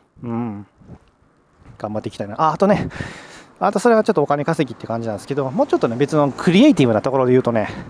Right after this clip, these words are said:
あの、あ、ちょっと歩きながら収録でね、いろいろ雑談あってすいません。クリエイティブなところで言うとね、ゲームをね、ちょっとね、やってみたいなと思って、Unityっていうね、なんかね、サイトがあって、そこでね、いろいろ作れるんですよね。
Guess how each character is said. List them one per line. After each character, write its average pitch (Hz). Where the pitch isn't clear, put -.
あ 127
の、 -
あ、 -
ち -
ょ -
っ -
と 110
歩 120
き 147
な 139
が 143
ら 139
収 156
録 139
で 135
ね、 139
い 127
ろ 123
い -
ろ 95
雑 117
談 101
あ -
っ -
て -
す -
い -
ま 107
せ -
ん。 -
ク -
リ 226
エ -
イ 233
テ 147
ィ -
ブ 113
な 98
と 117
こ 120
ろ 127
で 120
言 117
う -
と -
ね、 101
ゲ 262
ー -
ム 131
を 101
ね、 104
ち -
ょ 107
っ -
と 95
ね、 95
や 143
っ -
て 127
み 131
た 117
い 98
な 101
と 104
思 101
っ -
て、 -
Unity 143
っ -
て -
い 98
う -
ね、 101
な 104
ん 107
か 95
ね、 90
サ -
イ 127
ト 127
が 98
あ 95
っ -
て、 139
そ 147
こ 151
で 110
ね、 98
い -
ろ 113
い 98
ろ -
作 -
れ 131
る 131
ん 123
で -
す -
よ 98
ね。 98